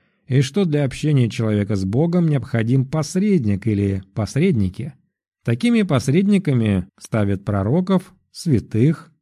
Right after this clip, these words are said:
церковь, писание, старцев, дервишей, лам, будд, пустынников, всякое духовенство. Как ни различны все эти посредники, сущность посредства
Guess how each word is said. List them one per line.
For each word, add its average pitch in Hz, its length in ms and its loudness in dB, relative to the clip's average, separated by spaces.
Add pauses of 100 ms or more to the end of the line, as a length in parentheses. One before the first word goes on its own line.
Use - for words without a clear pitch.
церковь, 131 640 -2
писание, 127 920 0
старцев, 104 800 -4 (260)
дервишей, 104 840 -2 (220)
лам, 104 580 -2 (160)
будд, 107 480 0 (180)
пустынников, 131 920 0 (300)
всякое 101 420 -2
духовенство. 117 760 -2 (220)
Как 185 280 0
ни 202 100 6
различны 131 720 2
все 110 220 -4
эти 160 260 2
посредники, 113 1080 0
сущность - 680 0
посредства 120 840 -2